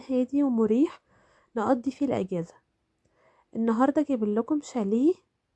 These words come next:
للناس اللي بيحبوا جو اسكندرية في الشتاء،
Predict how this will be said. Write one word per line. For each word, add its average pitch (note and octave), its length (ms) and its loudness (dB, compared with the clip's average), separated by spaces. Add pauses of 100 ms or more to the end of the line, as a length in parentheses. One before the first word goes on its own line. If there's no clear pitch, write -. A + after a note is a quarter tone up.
(160)
للناس A3+ 420 2
اللي C4+ 120 2
بيحبوا B3+ 460 -2
جو B3+ 280 4
اسكندرية A3 540 -2
في B3+ 100 -6
الشتاء، F3+ 440 -10